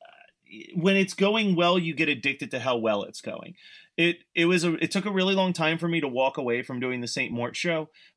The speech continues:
but once horror movie night really took off and started to do well, it just seemed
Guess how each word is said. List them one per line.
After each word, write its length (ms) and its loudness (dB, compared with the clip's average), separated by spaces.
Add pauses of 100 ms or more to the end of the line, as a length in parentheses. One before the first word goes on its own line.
but 160 0
once 580 -2
horror 300 0
movie 260 -4
night 320 -4
really 340 -2
took 240 -4
off 280 2
and 120 -6
started 380 -2
to 80 -8
do 240 -4
well, 400 0
it 140 -4
just 280 -4
seemed 320 -4